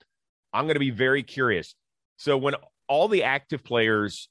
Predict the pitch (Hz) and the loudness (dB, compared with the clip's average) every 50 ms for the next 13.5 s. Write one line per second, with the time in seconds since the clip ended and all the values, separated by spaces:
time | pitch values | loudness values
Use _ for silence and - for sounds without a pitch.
0 | _ _ 101 95 95 - - 127 127 - 147 131 123 107 101 101 101 101 101 101 | _ _ 0 0 0 0 0 -2 0 0 0 0 2 2 2 2 2 0 0 -2
1 | 101 95 - 80 98 123 131 131 - - 156 160 156 139 139 139 135 131 - - | -6 -8 -8 -4 -4 -4 -4 -4 -2 -2 -2 -2 -2 -2 -2 -4 -4 -4 -6 -8
2 | 127 127 - _ - 120 - - 110 101 104 101 95 95 92 92 87 85 85 80 | -10 -10 -10 _ -8 -6 -4 -2 0 0 0 0 0 -2 -4 -6 -8 -10 -14 -10
3 | 82 87 87 90 98 98 - - 135 139 - 147 131 110 104 110 107 107 107 104 | -6 -2 -2 0 -2 -2 0 -2 -2 0 0 -2 0 2 2 2 0 0 -2 -6
4 | - - _ _ _ _ _ 85 101 120 135 151 135 - - 135 120 - 131 120 | -10 -14 _ _ _ _ _ -2 -2 0 0 0 -2 0 -2 -2 -2 -2 -2 -2
5 | 117 117 107 98 98 110 113 117 - - - 95 87 90 87 87 85 85 82 87 | -2 -2 -2 0 0 0 -2 -2 -4 -4 -2 -2 0 0 0 0 0 0 -2 -4
6 | 85 - - 101 92 90 95 101 101 98 101 110 107 - - 107 90 95 120 127 | -8 -6 -6 -6 -4 -4 -4 -4 -4 -4 -4 -4 -4 -4 -8 -8 -8 -4 -4 -2
7 | 123 131 123 120 123 117 110 107 101 - 180 160 147 143 - - - 113 104 101 | 0 0 0 0 0 -2 -2 -2 -2 0 2 2 2 2 0 -6 -8 -6 -2 -2
8 | 104 98 92 90 85 - - 160 151 143 143 135 117 117 113 113 110 101 107 110 | -2 -2 -2 -6 -10 -6 0 2 2 2 2 2 0 0 2 0 0 0 -2 -2
9 | 110 101 - 101 95 123 123 110 95 87 - _ _ _ _ _ _ _ _ _ | -2 -4 -6 -4 -2 0 0 2 0 -2 -4 _ _ _ _ _ _ _ _ _
10 | _ _ _ _ _ _ _ _ _ _ 127 135 139 127 - 131 139 147 147 135 | _ _ _ _ _ _ _ _ _ _ 0 0 0 -2 -6 -6 -2 -2 0 2
11 | 139 131 117 101 - 139 147 151 - 165 117 - 131 131 135 139 131 - - 131 | 0 0 0 0 0 0 0 0 -2 -6 -4 0 0 0 2 0 -2 -2 -2 -2
12 | 123 113 101 92 85 90 107 101 101 95 - 110 110 104 101 107 127 120 98 123 | -2 0 -2 -6 -6 -6 -6 -6 -6 -6 -4 -6 -4 -4 -2 -2 -2 -2 0 0
13 | 120 110 92 - - 76 65 53 - | 0 0 -2 -6 -8 -8 -8 -8 -10